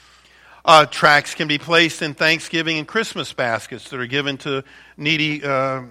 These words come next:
community families. Uh, tracts can be included, again, with Christmas cards, annual letters, uh, for a clear gospel witness. And there's, there's, there's as many ways to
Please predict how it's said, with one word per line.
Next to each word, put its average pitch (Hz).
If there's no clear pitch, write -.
community 165
families. 170
Uh, 98
tracts 170
can 165
be 165
included, 185
again, 156
with 123
Christmas 160
cards, 147
annual 135
letters, 127
uh, 113
for 120
a 110
clear 143
gospel 127
witness. 120
And 208
there's, 226
there's, 220
there's 190
as 160
many 269
ways 226
to 135